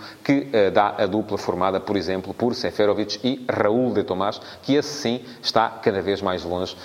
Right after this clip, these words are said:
eh, da, daquilo que veio para fazer, que era para ser a grande estrela do ataque do Benfica. Em suma, vitória justíssima do Benfica. A exibição, se calhar, não foi, eh, tão, eh, avassaladora como os quatro a zero,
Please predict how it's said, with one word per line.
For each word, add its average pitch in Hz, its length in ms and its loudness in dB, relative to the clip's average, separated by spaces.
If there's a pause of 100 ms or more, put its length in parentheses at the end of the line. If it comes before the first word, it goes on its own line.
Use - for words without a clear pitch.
(140)
eh, 90 240 0
da, 87 1200 -2
daquilo 113 340 2
que - 200 -2
veio 107 220 4
para 110 140 0
fazer, 139 320 2
que 95 80 0
era 87 80 2
para 92 140 0
ser 107 280 0
a 107 60 0
grande 98 240 0
estrela 98 380 0 (260)
do 117 180 4
ataque - 360 0 (280)
do 131 120 4
Benfica. 92 420 -4 (240)
Em 196 60 4
suma, 110 260 2 (140)
vitória 135 500 4 (300)
justíssima 185 760 2
do 147 100 2
Benfica. 185 540 2 (300)
A 240 60 6
exibição, 170 480 2
se - 80 -8
calhar, 139 220 4
não 139 120 2
foi, 135 440 2
eh, 104 760 2
tão, 120 580 2
eh, 90 1080 0
avassaladora 127 680 4
como 120 280 2
os 113 80 -2
quatro 113 320 2
a 110 40 4
zero, 101 300 2